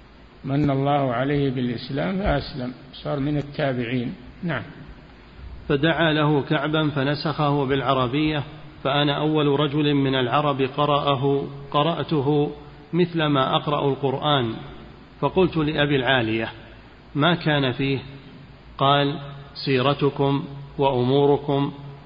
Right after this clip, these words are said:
Speaker 2: ولحون كلامكم وما هو كائن بعد". قلت: "فما
Speaker 1: لأن دانيال هذا نبي، دان-، دانيال هذا نبي،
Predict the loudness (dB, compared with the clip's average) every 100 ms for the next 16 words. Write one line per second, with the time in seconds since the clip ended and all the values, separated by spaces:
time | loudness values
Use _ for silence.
0 | -2 0 0 0 0 2 2 2 0 -2
1 | -2 0 2 0 0 0 0 0 -4 -14
2 | -16 -2 2 4 4 4 2 2 0 0
3 | 0 0 0 2 2 2 0 -10 -18 -20
4 | -20 -20 -20 -20 -6 2 2 2 0 -2
5 | -4 -12 -20 -20 -20 -20 -20 -6 2 4
6 | 6 4 4 4 2 2 2 2 2 0
7 | 0 0 -2 -6 -10 -18 -18 -8 -6 -2
8 | -2 -2 -2 -2 0 0 0 0 0 0
9 | 0 0 -2 -6